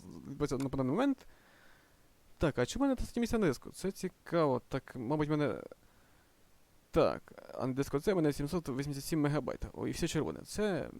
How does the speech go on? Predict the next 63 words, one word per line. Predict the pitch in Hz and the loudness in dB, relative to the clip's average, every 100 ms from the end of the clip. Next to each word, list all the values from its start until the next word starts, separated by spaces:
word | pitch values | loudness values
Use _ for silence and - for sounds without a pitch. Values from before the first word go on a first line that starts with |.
| 50 | -12
мені | - 156 | -6 -4
не | 135 | -2
подобається. | 131 - - - - - | -2 -2 -6 -10 -18 -10
Тому, | 147 | -6
мабуть, | 147 143 - | -2 -2 -2
все | 143 | -2
ж | |
таки | - 143 | -2 0
варто | 147 131 | 0 0
писати | - - 135 123 - - - - - | 2 2 2 -8 -14 -20 -18 -18 -14
хард | - 170 - | -4 -2 -2
більшого | - - 139 | -2 2 2
розміру. | 107 104 82 - - | 0 -6 -10 -12 0
Це | 220 | 4
теж | 214 | 6
не | 180 | 6
дуже | 156 165 | 8 10
добре, | 269 269 131 | 10 8 6
але | 165 | 4
тим | 170 | 6
не | 151 | 6
менше. | 95 - - 127 | 4 -2 -8 -12
Тому | - 131 - | -6 0 2
що, | 262 | 4
я | 277 | 4
думаю, | 254 254 240 233 | 4 4 4 6
па-, | 233 - | 6 6
пані | 226 226 | 6 6
та | 220 214 | 6 6
панове, | 214 208 202 | 8 8 8
все | 185 180 | 6 2
ж | |
таки | - | 2
будемо | 160 160 | 4 4
сьогодні, | 165 | 4
мабуть, | 156 139 | 4 6
завершити | 156 165 147 | 6 6 2
сьогоднішнє, | 135 143 - - 156 | -2 -2 -4 -10 -2
сьогоднішнє | 156 - 127 | 0 0 2
відео. | 131 135 262 302 - - - - - - - - - - - - - - - - - - - - - - - - - - - - - | 4 6 6 4 -8 -20 -20 -20 -20 -20 -20 -20 -20 -20 -20 -20 -20 -20 -20 -20 -20 -20 -20 -20 -20 -18 -20 -20 -20 -20 -20 -20 -8
Все | 160 175 | 2 2
ж | |
таки, | 165 | 4
надіюсь, | 185 247 | 4 2
що, | 180 | 0
що | - - - 190 | -4 0 4 6
сьогодні | 160 160 247 | 6 6 8
вдасться | 180 208 175 | 8 6 4
хоча | 160 185 | 6 6
б | |
вирішити | 160 165 175 | 6 6 4
одну | 117 143 | 4 6
ковшинку, | 151 147 262 233 | 4 4 4 4
щоб | - 151 | 4 4
все | 135 | 4
ж | |
таки | - | 6
показати, | 151 - | 4 4
як | - | -2
насправді | 143 147 135 | 0 2 0
відбувається. | - 123 85 - - | 0 0 0 -2 -10
Ось | - | -8
так. | 135 | -8